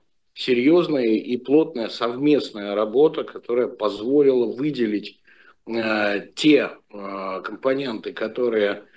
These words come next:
относятся к историческому знанию, от тех компонент, которые необходимо было внедрить в программу образования дополнительно. Еще раз огромное спасибо. Второе спасибо. На самом деле то, что Российское историческое общество сделало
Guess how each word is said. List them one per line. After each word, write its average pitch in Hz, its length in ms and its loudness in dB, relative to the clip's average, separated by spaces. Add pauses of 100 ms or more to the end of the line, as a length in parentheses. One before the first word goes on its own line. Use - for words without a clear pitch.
(120)
относятся 120 800 -2
к 120 460 2
историческому 147 800 -2
знанию, 147 640 0
от - 160 -10
тех 139 180 0
компонент, 127 520 -2
которые 127 440 2
необходимо 113 640 -2
было 107 360 0 (180)
внедрить 113 540 2
в - 120 -14
программу 107 440 0
образования 107 600 2
дополнительно. 98 680 -6 (280)
Еще 143 280 4
раз - 180 0
огромное 107 440 0
спасибо. 98 640 -8 (180)
Второе 131 460 4
спасибо. - 640 -8 (960)
На 95 100 -6
самом 151 480 0
деле 160 360 2
то, 160 280 0
что 160 240 -2
Российское 131 460 -2
историческое 135 560 -2
общество 147 680 0
сделало 110 1000 0